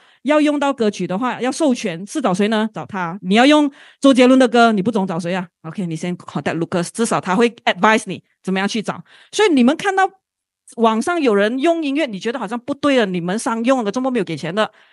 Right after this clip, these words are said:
你们可以去跟 Lucas 讲，讲，“哎，这个人好像滥用音乐。”或者是你的朋友在用，你不知道啊，你要，要，要授权的嘞。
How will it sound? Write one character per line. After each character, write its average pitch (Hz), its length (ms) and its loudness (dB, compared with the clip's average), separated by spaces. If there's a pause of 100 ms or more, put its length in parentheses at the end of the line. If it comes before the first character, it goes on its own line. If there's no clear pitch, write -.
(140)
你 196 100 -2
们 190 160 0
可 220 100 0
以 180 60 2
去 196 160 -4
跟 160 160 -4
Lucas 160 300 -8
讲， - 120 -12 (720)
讲 180 160 -2
，“哎， 220 60 4
这 233 120 -6
个 240 80 -2
人 208 80 -2
好 185 120 -2
像 185 340 -2 (200)
滥 202 220 0
用 190 200 2
音 165 120 -2
乐。” 165 160 -2 (240)
或 339 160 4
者 - 140 -2
是 277 160 -4
你 196 100 2
的 233 100 4
朋 247 240 0
友 247 100 2
在 240 100 2
用， 254 180 0
你 202 80 -4
不 349 160 -4
知 302 160 -4
道 339 200 -2
啊， 330 200 -2
你 254 120 -6
要， 320 140 -2
要， 311 320 -2
要 311 140 -4
授 320 140 -4
权 220 180 -4
的 240 80 -2
嘞。 208 240 -2